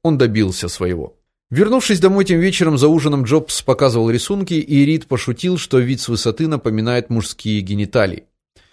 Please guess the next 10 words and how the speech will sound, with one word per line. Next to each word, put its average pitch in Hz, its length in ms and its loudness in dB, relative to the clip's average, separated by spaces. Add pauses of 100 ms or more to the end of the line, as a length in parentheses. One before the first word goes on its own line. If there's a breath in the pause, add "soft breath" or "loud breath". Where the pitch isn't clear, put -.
(200 soft breath)
Отец 226 360 -2
отмахнулся 175 760 -2
от 98 100 -4
этого 101 240 -2
замечания, 185 640 -2 (340 loud breath)
посчитав 180 480 2
его 175 500 2
отражением 139 720 0
подросткового 110 720 0
восприятия. 101 640 -2